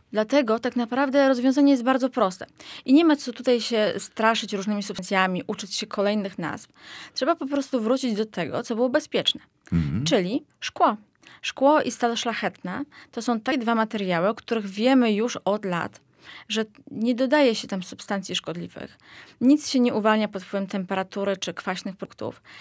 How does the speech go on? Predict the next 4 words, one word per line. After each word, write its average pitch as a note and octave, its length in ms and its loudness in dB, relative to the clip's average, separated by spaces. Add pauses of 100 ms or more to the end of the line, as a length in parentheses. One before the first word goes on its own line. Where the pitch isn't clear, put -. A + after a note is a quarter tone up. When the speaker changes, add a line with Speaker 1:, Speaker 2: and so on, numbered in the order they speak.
(260)
Speaker 1:
Więc A3 180 -2
przechowywanie, G#3 920 0 (140)
podgrzewanie G3+ 800 -2
produktów F#3+ 760 -8